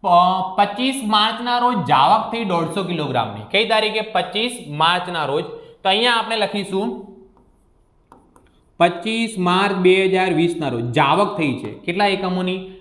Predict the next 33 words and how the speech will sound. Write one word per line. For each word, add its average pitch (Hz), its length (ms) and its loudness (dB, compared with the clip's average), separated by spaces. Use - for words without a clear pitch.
દોઢસો 139 400 -2
એકમની. 110 420 -8
એકસો 143 320 -6
ને 175 80 -2
પચાસ 147 420 -6
એકમોની 143 420 -8
જાવક 113 340 -6
થઈ 98 140 -12
છે. - 160 -20
કઈ 202 220 2
પદ્ધતિ 185 380 0
છે? 185 300 -2
ફીફો. 156 420 -4
તો - 140 -10
પહેલા 165 340 0
ખરીદી 180 360 0
લો, 185 120 0
પહેલા 175 280 0
જશે. 175 300 -4
તો 202 60 -2
અહીંયા 196 380 0
આપણી 202 180 -2
જોડે 202 180 -2
ત્રણ 190 280 -2
સ્ટોક 175 420 -2
છે. 127 80 -10
ત્રણ 180 200 -2
સ્ટોકમાંથી 196 460 -2
સૌથી 175 300 -4
પહેલા 190 220 0
કેટલા 196 240 0
ખરીદેલા 175 400 -2
છે? 170 200 -6